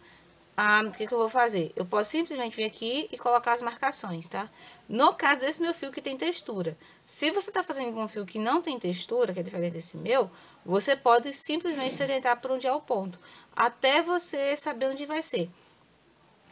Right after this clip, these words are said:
E também, só sugestão, esse meu fio, ele é muito molenga, é muito pesado e tal. E pra fazer os aumentos aqui, do jeito que eu tô fazendo,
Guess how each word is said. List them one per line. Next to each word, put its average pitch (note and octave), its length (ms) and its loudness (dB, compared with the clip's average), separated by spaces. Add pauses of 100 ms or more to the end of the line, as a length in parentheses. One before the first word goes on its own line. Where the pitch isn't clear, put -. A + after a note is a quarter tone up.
E G#3 80 0
também, A#3+ 380 4 (180)
só A#3+ 340 4
sugestão, B3 640 0 (360)
esse E4+ 320 6
meu G3 180 2
fio, A3+ 240 0
ele G#3+ 140 4
é A3 60 2
muito G#3+ 380 -4
molenga, A3 500 0
é - 20 0
muito F3 220 -2
pesado G3+ 460 0
e F#3 40 -10
tal. F#3 220 -2 (480)
E A3+ 180 -2
pra C#4 240 4
fazer B3+ 220 -2
os G#3+ 100 -2
aumentos G3 340 0
aqui, F3+ 180 -6
do F#3 40 -4
jeito G#3 100 -6
que - 80 -8
eu G#3 40 -12
tô F#3+ 100 -6
fazendo, F3+ 580 -6